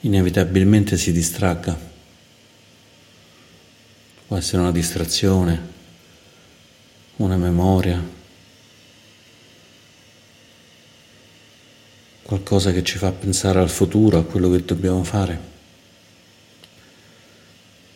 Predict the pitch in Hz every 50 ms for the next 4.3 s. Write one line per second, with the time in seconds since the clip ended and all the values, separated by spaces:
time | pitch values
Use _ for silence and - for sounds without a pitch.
0 | _ _ _ _ - - - _ _ _ _ _ _ _ _ - _ _ _ _
1 | _ _ _ - - - - 113 110 117 110 92 95 110 98 98 95 92 - 101
2 | 98 101 117 120 123 123 104 87 82 80 - - - - - - - - - -
3 | - _ _ _ _ _ - - - - 113 101 98 - - 104 95 95 92 90
4 | 87 85 85 - -